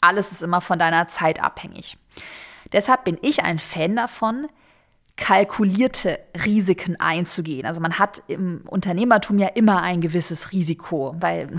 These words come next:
ohne, kennst du wahrscheinlich, wenn du in Aktien investierst oder sonst investierst, ohne Risiko keine Rendite. Aber ich, wa-, was ich halt mag am Unternehmertum so,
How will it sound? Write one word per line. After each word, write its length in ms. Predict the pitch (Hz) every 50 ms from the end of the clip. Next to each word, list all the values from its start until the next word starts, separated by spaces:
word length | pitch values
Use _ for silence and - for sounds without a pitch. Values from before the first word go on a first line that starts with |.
| - - - - -
ohne, 640 | 196 190 190 185 175 170 170 165 165 - 180 170 - - - - 190 -
kennst 260 | - 196 190 185 -
du 20 | 190
wahrscheinlich, 340 | 185 180 - 185 180 165
wenn 80 | - 165
du 60 | 165
in 100 | 165 160
Aktien 380 | - - - - - - 190 -
investierst 720 | 175 185 180 180 175 - - - 185 175 175 175 175 -
oder 260 | - - - 165 170 175 -
sonst 400 | - 190 214 220 - - - - - - -
investierst, 580 | 190 185 175 180 175 - - 196 190 185 - - - - - - - - - - -
ohne 480 | 180 180 175 165 160 156 156 151 156 - - _ _ _ _ _ - -
Risiko 540 | 240 262 254 240 233 - - 220 208 214
keine 440 | 208 - - 160 156 160 160 160 156
Rendite. 640 | - 156 156 147 170 165 160 - 165 113 - - - _ _ _ _ _ _ _ _ _ _ _ _ - - _ - -
Aber 280 | 185 170 180 156 - - - - - - - - _
ich, 220 | - 185 - - - - 180 180 -
wa-, 220 | - 180 185 185 -
was 180 | 196 202 196 -
ich 220 | 269 - - -
halt 200 | 202 185 190 -
mag 300 | 170 160 156 175 185 -
am 220 | - 165 165 143 - - - _ _
Unternehmertum 880 | - 190 156 180 160 156 151 151 147 143 - - - - - 131 147
so, 340 | 147 151 143 131 117 - -